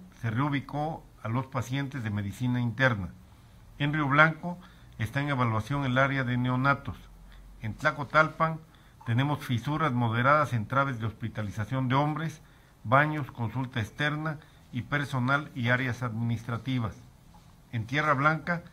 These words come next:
tenemos fisuras menores en hospitalización y estructura metálica del área de seguro popular. Este hospital ya había sufrido alguna afectación en el sismo del pasado siete de septiembre.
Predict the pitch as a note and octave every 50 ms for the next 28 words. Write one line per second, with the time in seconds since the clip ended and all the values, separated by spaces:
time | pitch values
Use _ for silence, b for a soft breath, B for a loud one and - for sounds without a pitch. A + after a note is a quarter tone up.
0 | B B B B B - - A#2 A2+ B2+ C#3+ D3 C#3 - - C3 A#2+ - D3 D3+
1 | D#3 D#3+ C3+ A#2 A#2+ A#2 A#2+ C3+ D3 D#3 E3 E3 D3+ - - - - - - -
2 | A2 G#2+ C3 D3+ C#3+ D3+ - C3 A#2 B2+ A#2 A2 G2+ G#2 G#2+ G2+ - C3+ C#3 D3
3 | D3+ D#3 C#3 B B B B B B B - A#2+ A2+ G#2+ G#2+ - - A2+ F#2+ -
4 | - C#3 C#3+ C3 B2 A2 F2 - C#3 C#3+ D3 D3 D3 - C#3 B2 A2 A2 A#2 C3
5 | C3+ C3+ C3 A#2+ A2 - A2 G#2+ A#2+ B2 B2+ G#2+ A2+ A2+ - - B2 B2 B2+ B2+
6 | G#2+ F2+ - B B B B B B B B B - - A#2+ B2 A#2+ - - C3+
7 | C3 B2+ A#2+ A2+ G#2+ A2 A2+ A2 - - A#2 G#2 - C#3 C#3+ C3+ B2 B2+ B2 B2
8 | C3 B2+ B2 - - G2+ F2 A#2+ B2+ B2+ A#2+ A2+ A#2 B2 B2 B2 - A2+ A2 -
9 | - A2+ - B2 C3 C#3+ D3+ D#3 C#3+ B B B B B B B - A2 G#2+ G2+
10 | F#2+ - - C#3+ C#3+ C3 C3+ C#3+ C#3 B2+ A#2 G#2 F#2 - G#2+ G2+ - B2+ C3 B2+
11 | C3+ C3 - - - B2 B2 B2 B2 B2 - A#2 G#2+ G#2 - A#2 A2 - - A#2
12 | A#2 A2 G2+ F2+ F2